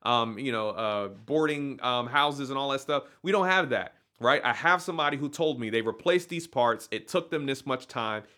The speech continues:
and you're charging me that much money. So if I had somebody who was lying about that, if you have somebody who's lying and being dishonest in service, it also means that you're stealing from your customers. So for me, it's a, it's a, it's a, it's a no-go.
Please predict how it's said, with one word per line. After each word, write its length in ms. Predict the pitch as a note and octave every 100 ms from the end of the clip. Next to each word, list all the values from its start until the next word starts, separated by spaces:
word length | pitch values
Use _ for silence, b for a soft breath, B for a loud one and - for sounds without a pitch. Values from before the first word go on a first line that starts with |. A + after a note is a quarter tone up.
| -
and 100 | A#2
you're 80 | A2+
charging 400 | - C3+ B2 A#2+
me 100 | A2+
that 200 | G#2 G2
much 200 | G#2 F#2+
money. 200 | - - _ _ _ -
So 180 | D3+
if 100 | B2+
I 80 | E3
had 180 | F#3+ F3
somebody 280 | G3 F3+ D#3+
who 120 | D#3+
was 160 | C3 A2
lying 460 | G#2+ E3+ A3+ E3+
about 260 | A#2 G2+ -
that, 100 | F#2+
if 100 | A#2+
you 100 | F3+
have 100 | E3
somebody 340 | F#3+ E3 D3+
who's 240 | B2+ A#2+ G#2+
lying 400 | A2+ D#3+ F3 C#3+
and 100 | C3
being 220 | C3 A#2
dishonest 480 | D3+ A#2+ D3 C3+ A2+
in 80 |
service, 400 | G2+ E3 D#3+ A2+ - b
it 120 | A#2+ D3+
also 320 | G3+ - E3
means 380 | D3 C#3 B2 - b
that 160 | B2 A2
you're 80 | C3
stealing 500 | - - E3+ C#3+ A#2
from 220 | A#2+ A2+
your 80 | G#2
customers. 600 | - F#2+ - D2+ - -
So 160 | - C3
for 160 | C3+
me, 360 | A#2 D#3 A#3+ C4 B B
it's 200 | D3 D3
a, 180 | C3 -
it's 180 | C#3+ C3+
a, 220 | B2 -
it's 140 | C3 B2
a, 140 | G#2+ -
it's 140 | C3
a 60 | A#2+
no-go. 520 | A#2+ A#2 G#2+ F#2+ D#2